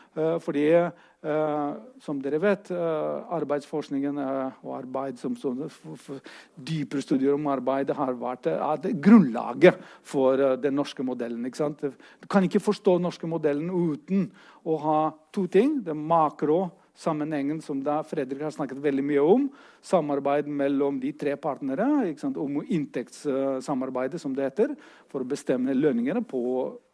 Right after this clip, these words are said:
sentralt nivå, og det andre er på lokalt nivå, medvirkning og påvirkning av arbeidstagerne i sam-,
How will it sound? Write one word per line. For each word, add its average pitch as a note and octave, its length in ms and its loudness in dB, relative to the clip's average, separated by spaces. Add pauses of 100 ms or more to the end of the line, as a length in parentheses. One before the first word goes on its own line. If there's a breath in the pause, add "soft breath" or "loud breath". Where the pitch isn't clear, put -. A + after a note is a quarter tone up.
(120)
sentralt C3 400 -6
nivå, A#3+ 340 0 (360 loud breath)
og E3+ 80 -6
det A3 100 4
andre D#3+ 380 0
er C#3+ 40 -4
på E3 460 0
lokalt D#3 420 -2
nivå, E3 360 -2 (260 loud breath)
medvirkning C#3 920 -2 (360 soft breath)
og C#3+ 180 -8
påvirkning B2+ 720 0
av C#3 240 -6
arbeidstagerne C3+ 880 -2
i E3 40 -4
sam-, B2+ 440 -4